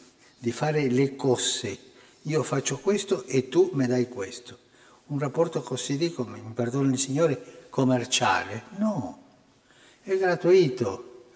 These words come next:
come è gratuito il rapporto di Gesù coi discepoli. Voi siete miei amici,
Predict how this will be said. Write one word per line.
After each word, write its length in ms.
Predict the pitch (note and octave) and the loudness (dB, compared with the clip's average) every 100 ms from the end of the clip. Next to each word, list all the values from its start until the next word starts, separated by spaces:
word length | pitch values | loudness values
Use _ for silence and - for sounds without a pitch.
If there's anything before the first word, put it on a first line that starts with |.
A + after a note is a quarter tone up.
| - - - | -20 -20 -6
come 260 | C3+ C#3 | 2 2
è 20 | D3+ | 4
gratuito 960 | D#3 D3 C3 C3 - C#3 - - - - - - _ - | 2 4 4 4 2 -2 -2 -16 -20 -20 -20 -20 _ -2
il 140 | C3+ | 0
rapporto 800 | B2 A#2+ G#2+ A2 - A2+ G#2 - - _ _ _ _ _ _ _ | 2 2 0 -6 -4 -6 -6 -16 -20 _ _ _ _ _ _ _
di 140 | - | -6
Gesù 420 | G#2+ A2+ - A#2+ A2+ | -2 -2 0 -2 0
coi 180 | A2 | -4
discepoli. 720 | F#2+ F#2+ - F#2+ - - - - _ _ _ _ - _ | -6 -8 -8 -8 -10 -14 -14 -18 _ _ _ _ -20 _
Voi 160 | - C#3+ | -4 -2
siete 400 | - D3 C3+ C3+ | 0 0 0 2
miei 300 | B2 A#2 A2 | 0 0 -2
amici, 760 | G2+ A2 A#2+ A#2 - - - | -2 4 4 2 -4 -8 -8